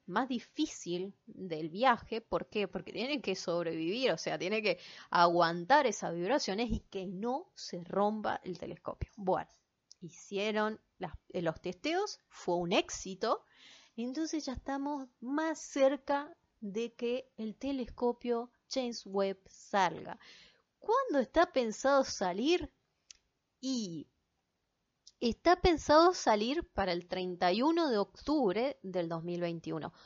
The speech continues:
¿Va a salir ese día? Y la verdad, no sabemos. Eh, primero se dijo que iba a ser el veintiuno de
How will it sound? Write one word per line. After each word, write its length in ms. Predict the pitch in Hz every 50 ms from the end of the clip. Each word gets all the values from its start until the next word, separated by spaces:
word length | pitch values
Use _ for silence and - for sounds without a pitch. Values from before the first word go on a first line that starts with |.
| - _ _ _ _ _ _ _ - -
¿Va 80 | 262
a 60 | 330
salir 300 | - - 311 269 277 269
ese 240 | 269 254 - - 190
día? 460 | 185 214 262 320 294 233 180 - - - - _ _ _ _ _ -
Y 360 | 190 202 208 196 170 160 160
la 220 | - 160 156 156
verdad, 800 | 156 160 156 160 170 185 202 214 226 233 226 202 175 156 156 156 - _ _ _ _ _ - _ _ _ _ _ _ -
no 220 | 180 170 175 180
sabemos. 720 | 175 - 175 160 151 143 131 - - - - - - - -
Eh, 440 | - 180 180 190 190 - 156 - - -
primero 640 | - - 175 165 180 196 190 196 196 190 180 175 160
se 160 | - - 160
dijo 480 | 160 170 196 196 - - 185 180 175 -
que 160 | - 160 165
iba 220 | 170 180 180 175
a 80 | 170 170
ser 280 | - - 180 180 180
el 280 | 196 175 170 165 156 151
veintiuno 680 | 160 160 156 196 - - - _ - 165 151 139 - 135
de 400 | 131 - 131 - - - -